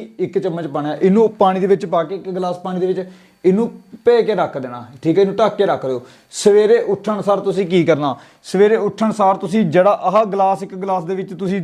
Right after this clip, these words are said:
ਜੀਰਾ ਤੇ ਧਨੀਆ ਪਾਇਆ ਸੀ ਨਾ, ਇਹ, ਇਹ ਪਾਣੀ ਨੂੰ ਤੁਸੀਂ ਉਬਾਲ ਲੈਣਾ, ਉਬਾਲ ਲੈਣਾ ਪਾਣੀ ਦੇ ਵਿੱਚ। ਜਦੋਂ ਆਹ ਜਿਹੜੇ ਪਾਣੀ ਨੂੰ ਚੰਗੀ ਤਰ੍ਹਾਂ ਉਬਾਲਾ ਆ ਜਾਏਗਾ ਨਾ ਜੀ, ਜਦੋਂ ਚੰਗੀ ਤਰ੍ਹਾਂ ਉਬਾਲਾ ਆ ਜਾਏਗਾ,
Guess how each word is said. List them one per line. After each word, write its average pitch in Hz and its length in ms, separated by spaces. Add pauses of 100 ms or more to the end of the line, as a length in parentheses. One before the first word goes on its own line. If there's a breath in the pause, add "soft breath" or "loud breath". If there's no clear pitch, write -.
ਜੀਰਾ 160 340
ਤੇ 185 120
ਧਨੀਆ 208 300
ਪਾਇਆ 180 220
ਸੀ 180 80
ਨਾ, 214 140 (100)
ਇਹ, 175 120
ਇਹ 202 300
ਪਾਣੀ 202 320
ਨੂੰ 202 100
ਤੁਸੀਂ 202 380 (380 loud breath)
ਉਬਾਲ 180 420
ਲੈਣਾ, 123 280 (540)
ਉਬਾਲ 180 360
ਲੈਣਾ 139 160
ਪਾਣੀ 143 260
ਦੇ 139 80
ਵਿੱਚ। 147 120 (460 loud breath)
ਜਦੋਂ 196 320
ਆਹ 190 220
ਜਿਹੜੇ 226 300
ਪਾਣੀ 202 300
ਨੂੰ 185 180 (200)
ਚੰਗੀ 202 340
ਤਰ੍ਹਾਂ 226 240
ਉਬਾਲਾ 196 400
ਆ 185 200
ਜਾਏਗਾ 185 240
ਨਾ 233 120
ਜੀ, 220 160 (160)
ਜਦੋਂ 196 180
ਚੰਗੀ 190 240
ਤਰ੍ਹਾਂ 196 180
ਉਬਾਲਾ 185 300
ਆ 180 40
ਜਾਏਗਾ, 180 200